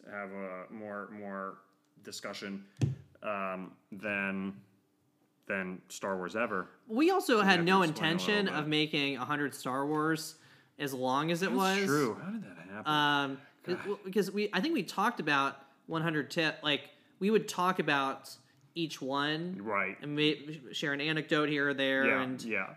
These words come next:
Speaker 2: um, do that.
Speaker 1: Which we started off this episode doing that.
Speaker 2: And then
Speaker 1: But then we got to
Speaker 2: Well, then you powered through, like, seven
Speaker 1: Well,
Speaker 2: of them.
Speaker 1: very early on, some of my early tips were rock on, hang loose, keep it real. <laughs> And once you hit those, it's like, nope, no discussion here.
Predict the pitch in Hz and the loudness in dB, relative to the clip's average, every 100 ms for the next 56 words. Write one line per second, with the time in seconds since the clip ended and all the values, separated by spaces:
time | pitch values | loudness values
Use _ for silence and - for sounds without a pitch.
0 | - 139 135 135 135 131 131 139 151 165 | -4 -4 -2 -2 2 4 4 4 2 2
1 | 151 - 208 196 135 120 117 104 117 117 | 0 4 6 8 6 4 4 2 -2 -2
2 | 113 98 - 101 95 101 95 98 101 127 | -2 -4 -2 -4 -2 -4 -4 -2 -2 -4
3 | - - _ _ - 170 160 160 156 113 | -10 -20 _ _ -6 0 4 4 6 4
4 | 127 127 135 127 117 - 220 208 262 320 | 4 2 2 4 2 4 4 6 6 6
5 | 330 240 220 196 196 196 156 - - - | 6 6 6 4 4 4 4 2 -4 4
6 | 175 160 156 196 139 202 247 240 190 190 | 4 6 8 8 8 8 8 8 6 6
7 | 185 151 151 139 151 156 156 139 139 135 | 6 4 4 2 2 0 2 2 2 2
8 | 139 139 123 - 127 117 120 117 113 - | -2 0 -2 -2 -6 0 2 2 0 -8
9 | - 120 123 117 110 107 110 113 - 151 | -2 4 4 4 0 0 -2 -6 -12 0
10 | 139 120 117 123 - - - 156 127 127 | 2 2 0 0 0 -2 -4 0 2 2
11 | 120 113 127 - 165 160 202 214 - - | 0 0 0 0 2 4 6 6 8 8
12 | 139 139 120 117 123 123 135 139 143 139 | 8 6 6 4 2 4 6 6 6 4
13 | 170 165 - 147 147 135 110 131 | 4 2 -2 -4 -4 -4 -6 -10